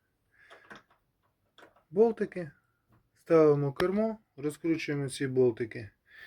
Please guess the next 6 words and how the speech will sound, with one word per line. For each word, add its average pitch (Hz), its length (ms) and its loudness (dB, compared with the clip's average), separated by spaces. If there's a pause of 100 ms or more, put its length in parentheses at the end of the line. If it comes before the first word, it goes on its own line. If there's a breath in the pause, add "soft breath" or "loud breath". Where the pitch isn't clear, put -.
(320 loud breath)
Виставляємо 208 880 2
кермо, 202 500 0 (1500 soft breath)
щоб 156 280 2
руль 170 200 6
дивився 156 500 4
рівно. 151 420 2